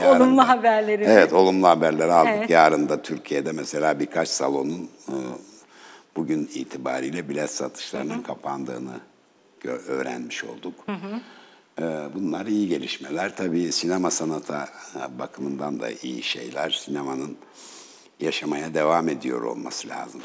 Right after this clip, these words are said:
Speaker 2: Sinema
Speaker 1: Sinemaya
Speaker 2: sanatı.
Speaker 1: inancımızı tazeliyor. Tekrar yazma isteği uyandırıyor. Tekrar film
Speaker 2: Evet.
Speaker 1: çekme isteği uyandırıyor
Speaker 2: Evet.
Speaker 1: muhakkak.
Speaker 2: Evet. Yani son zamanlarda, e,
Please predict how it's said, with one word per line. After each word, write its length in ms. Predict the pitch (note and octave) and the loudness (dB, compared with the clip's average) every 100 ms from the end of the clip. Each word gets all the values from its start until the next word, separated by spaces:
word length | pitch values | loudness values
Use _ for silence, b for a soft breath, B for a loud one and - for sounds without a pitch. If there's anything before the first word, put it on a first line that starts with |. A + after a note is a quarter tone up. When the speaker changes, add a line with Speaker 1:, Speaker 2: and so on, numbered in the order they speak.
| - | -14
Speaker 2:
Sinema 280 | - - A3+ | -14 -10 -4
Speaker 1:
Sinemaya 320 | A#3 A#3 A#3 | -2 -2 -2
Speaker 2:
sanatı. 60 | A3 | -2
Speaker 1:
inancımızı 460 | G#3+ G#3 G3+ G3 | -2 -4 -8 -10
tazeliyor. 680 | G#3+ G3 F3 F3 E3 F3 G#3 - B B B B B B | -2 0 0 -4 -8 -6 -6 -8 B B B B B B
Tekrar 340 | B3 B3 A3 | 0 4 4
yazma 300 | G3+ G#3 G3+ G#3 | 4 2 0 -4
isteği 320 | G3+ - G#3 | -4 -2 0
uyandırıyor. 520 | G3 F#3 F3+ F#3 F#3 | 0 -4 -6 -6 -8
Tekrar 360 | F#3+ A#3 A3+ A3+ | -4 -2 2 2
film 160 | F#3+ | 2
Speaker 2:
Evet. 180 | B3+ - | 0 0
Speaker 1:
çekme 260 | G#3+ G#3+ A#3 | -4 -4 -4
isteği 280 | G3+ - A3+ | -4 -2 -2
uyandırıyor 520 | G3+ F3+ F#3+ - G#3 | -2 -2 2 4 4
Speaker 2:
Evet. 100 | A#3 | 4
Speaker 1:
muhakkak. 560 | A3+ G3+ B3 B3+ B3+ - - | 4 4 4 2 0 0 -2
Speaker 2:
Evet. 100 | - D4+ E4+ D#4+ - - - - E4 - B B B B B B - | 0 0 -2 -10 -14 -8 -4 -4 -6 -12 B B B B B B -6
Yani 400 | G2 A2+ C3+ G2+ | -4 -2 -2 -4
son 320 | - - A2+ | -4 -4 -4
zamanlarda, 840 | B2 G#2+ B2 C3 G#2 G2+ G#2+ G#2 - - b b b b b b b _ _ _ _ _ - | -2 0 0 0 0 0 -2 -2 -6 -18 b b b b b b b _ _ _ _ _ -20
e, 160 | - | -16